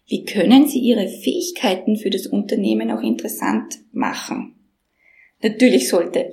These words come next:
alles der Wahrheit entsprechen, aber hübschen Sie einfach Vorhandenes etwas auf und bestücken Sie Ihre Erzählung mit Bildern. Beim Storytelling geht es darum,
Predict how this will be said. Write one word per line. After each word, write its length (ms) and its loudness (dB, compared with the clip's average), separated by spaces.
alles 380 4
der 220 0
Wahrheit 340 4
entsprechen, 760 2
aber 360 2
hübschen 400 4
Sie 480 -2
einfach 640 2
Vorhandenes 1040 -2
etwas 580 -4
auf 400 6
und 160 2
bestücken 500 -2
Sie 180 -2
Ihre 140 -2
Erzählung 640 -4
mit 200 -6
Bildern. 480 -8
Beim 180 4
Storytelling 1120 2
geht 220 0
es 240 0
darum, 680 0